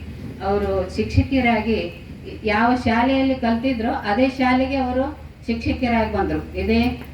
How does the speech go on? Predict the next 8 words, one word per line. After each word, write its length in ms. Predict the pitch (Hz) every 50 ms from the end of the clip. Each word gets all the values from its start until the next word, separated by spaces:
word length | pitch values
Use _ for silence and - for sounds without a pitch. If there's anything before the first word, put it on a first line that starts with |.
| - -
ಕೋಟೇಕಲ್ 540 | 196 196 190 220 220 214 214 202 202 190 190 190 - - - -
ಶಾಲೆಯಲ್ಲಿ, 440 | 180 170 175 170 170 170 - - - - - - - - - - - - - - - - -
ಮಾದರಿ 360 | 185 190 202 202 220 220 226 220
ಶಾಲೆಯಲ್ಲಿ. 520 | - 196 185 170 165 156 139 131 135 131 - - - - - - - - - - - - - - - - - - - - - - 202
ಅಂದ್ರೆ 320 | 214 226 233 240 247 240
ವಿದ್ಯಾರ್ಥಿನಿಯಾಗಿ 960 | 226 208 202 196 226 220 226 233 233 - 262 254 254 254 247 247 247 262 269
ಅಲ್ಲೇ 360 | 269 269 - 220 214 226 247 262
ಕಲ್ತಿದ್ರು 520 | - 240 233 233 226 202 202 196 220